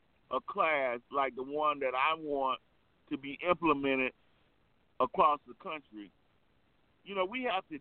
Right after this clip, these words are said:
teach or help people understand what being humane is and teach them about socialization and what it is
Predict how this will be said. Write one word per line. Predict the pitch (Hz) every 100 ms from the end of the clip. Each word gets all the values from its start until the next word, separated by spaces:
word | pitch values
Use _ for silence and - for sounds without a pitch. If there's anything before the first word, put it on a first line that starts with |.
| -
teach | 226 202 180 - - _
or | - 156 151 143 135 135 - _ _ _ -
help | 214 180 -
people | 208 147 139
understand | 156 143 - 160 156 143
what | 143 135 113
being | 156 180 165 160 - _ _ _
humane | 165 147 143 160 170 160 147 139
is | 160 160 135 107 113 _ _ _ _ _ _ _
and | 147 151 151
teach | 240 226 180 -
them | 180 160
about | 147 143 139 135 - _ _ _ _ _ _ -
socialization | 196 190 180 151 131 151 170 170 - 107 90 73 _ _ _ _ _ -
and | 151 151 147 147
what | 196 196
it | 175
is | 175 175